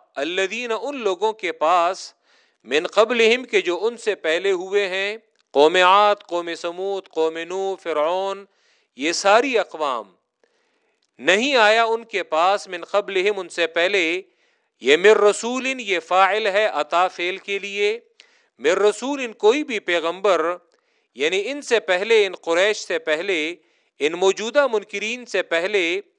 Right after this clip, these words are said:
دیگر اقوام کی طرف کوئی بھی پیغمبر نہیں آیا، الا قالو،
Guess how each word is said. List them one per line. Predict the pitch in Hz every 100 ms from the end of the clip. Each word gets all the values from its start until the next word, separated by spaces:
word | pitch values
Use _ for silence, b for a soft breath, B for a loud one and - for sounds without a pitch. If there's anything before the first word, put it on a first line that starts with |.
| _ _ _
دیگر | _ - 202 240 285
اقوام | 240 190 190 185 214 233
کی | 214 208
طرف | 202 226 -
کوئی | - 220 311
بھی | 302 254
پیغمبر | 240 185 175 190 208
نہیں | 180 170 214
آیا، | 160 151 175 147 160 - _ _ _ -
الا | 147 190 196 202
قالو، | 202 220 240 254 254 269